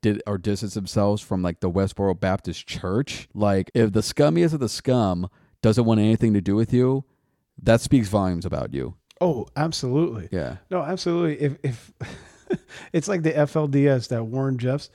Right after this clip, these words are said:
Speaker 1: Mm-hmm.
Speaker 2: If the, if the, if the, uh, well, no, I don't wanna say the L D S are scum 'cause they're not.
Speaker 1: Mm-hmm.
Speaker 2: They're good people. I, I've met a lot of good people that are L D S. But anyway, he's a piece of shit.
Speaker 1: <laughs>
Speaker 2: So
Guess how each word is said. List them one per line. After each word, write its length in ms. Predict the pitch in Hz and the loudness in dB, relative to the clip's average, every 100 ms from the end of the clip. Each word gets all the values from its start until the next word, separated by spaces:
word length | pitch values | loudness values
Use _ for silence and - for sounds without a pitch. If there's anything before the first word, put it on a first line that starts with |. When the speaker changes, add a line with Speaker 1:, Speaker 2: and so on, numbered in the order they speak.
| - | -6
Speaker 1:
Mm-hmm. 200 | - 170 | -2 2
Speaker 2:
If 120 | 135 | 4
the, 140 | 151 - - | 2 2 -2
if 160 | 139 | 0
the, 400 | 139 143 135 139 - 160 | 2 0 0 -6 -8 -8
if 120 | 127 | -6
the, 280 | 127 143 135 | -2 0 0
uh, 280 | 123 117 110 117 - | 0 -4 -8 -16 -10
well, 340 | 147 147 139 135 | -6 -6 -6 -10
no, 200 | 110 113 | -14 -12
I 80 | 123 | -12
don't 100 | 127 | -10
wanna 140 | 120 | -8
say 140 | 127 | -8
the 120 | 110 104 | -6 -6
L 120 | 104 | -8
D 120 | 98 | -10
S 140 | 101 - | -12 -14
are 60 | 98 | -18
scum 320 | - 95 98 | -14 -14 -12
'cause 140 | 104 | -12
they're 120 | 110 87 | -12 -12
not. 280 | 71 120 _ _ | -16 -20 _ _
Speaker 1:
Mm-hmm. 140 | 101 | -8
Speaker 2:
They're 120 | 92 113 | -6 -6
good 200 | 110 85 | -8 -10
people. 360 | 85 85 87 _ | -14 -14 -18 _
I, 180 | 117 123 - | -10 -10 -8
I've 100 | 139 | -4
met 140 | 143 117 | -2 -2
a 40 | |
lot 260 | 107 104 104 | -6 -8 -10
of 80 | 98 | -12
good 140 | 98 | -14
people 280 | 95 82 85 | -16 -16 -18
that 100 | 76 | -18
are 60 | 71 | -20
L 80 | 73 | -20
D 120 | 78 | -20
S. 100 | - | -6
But 160 | 233 | -4
anyway, 340 | 202 139 104 95 - - _ | -2 -2 -4 -10 -16 -20 _
he's 220 | - 165 | -8 -8
a 40 | |
piece 220 | 120 131 - | -2 -4 -4
of 60 | |
shit. 260 | - 104 - - 127 190 160 | -8 -12 -14 2 6 6 8
Speaker 1:
<laughs> 100 | 180 | 6
Speaker 2:
So 240 | 160 143 | 6 4